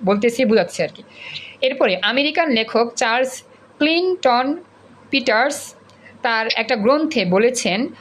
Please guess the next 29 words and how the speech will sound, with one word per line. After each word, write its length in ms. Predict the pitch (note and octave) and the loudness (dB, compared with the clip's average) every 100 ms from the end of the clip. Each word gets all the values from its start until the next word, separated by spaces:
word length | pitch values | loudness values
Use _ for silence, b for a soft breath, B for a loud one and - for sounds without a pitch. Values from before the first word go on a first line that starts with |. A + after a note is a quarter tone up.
| B - | B -4
পৌরনীতি 560 | C#4 C4+ D4+ E4+ E4+ F4+ | 4 4 4 0 2 0
হলো 460 | G3+ G3 F3 A3+ D4 | 2 2 4 2 2
সরকারের 800 | - G#3 G#3+ A3+ C4+ C4+ D4 B3 | 0 0 0 0 0 2 2 2
গঠন 640 | F3+ F#3 F#3+ C4 D4 D4+ | 0 0 0 0 2 2
ও 140 | G3 F3+ | 0 -2
ক্রিয়া 340 | - C4 D4 D4+ | -2 2 2 0
সম্পর্কিত 540 | - G#3 G#3 A#3 B3+ | -2 -2 0 0 0
বিস্তারিত 580 | A3+ G3 G#3 A3+ B3 C4+ | 2 0 0 -2 0 0
পাঠ, 400 | B3+ F3 D#3 - - B B | 0 -2 -4 -12 -18 B B
যার 220 | F3+ G#3+ | -2 0
মূল 320 | G#3 B3+ D4+ C#4 | 2 4 4 2
লক্ষ্য 220 | C4+ C4 | 2 0
হচ্ছে 400 | C4+ - D#4 F4+ B B F#3 | 0 0 -4 -4 B B -2
নাগরিক 560 | G3+ A3 C#4 D#4+ B3+ | -2 2 2 4 2
জীবন 460 | G3+ A3+ A#3 C#4+ E4 | 0 2 4 4 2
ও 100 | G3+ | 0
আচরণ 580 | F#3+ F#3+ A#3+ B3+ D4+ F4+ | 0 0 2 2 2 0
সহজতর 600 | - A#3 C4 B3+ A#3 F3 | 0 2 0 2 0 0
করা। 240 | D3+ C#3+ - - - - | -2 -4 -10 -20 -14 -4
এটা 120 | B3 | -2
একটু 140 | B3+ | 2
মনে 180 | A#3 A3 | 2 2
রাখবা, 260 | G#3 F3 E3 | 0 0 -2
এটা 100 | G#3+ | 0
একটু 120 | A#3+ | 0
ইম্পর্টেন্ট 440 | A#3+ A#3+ A#3+ G#3+ | 0 2 0 0
সংজ্ঞা, 380 | F#3+ F3 E3+ F4+ - B B B B | -2 -2 -2 -2 -4 B B B B
যে 120 | F3 F#3+ | -2 0
আমাদের 360 | G3 G3+ G#3 | 0 0 0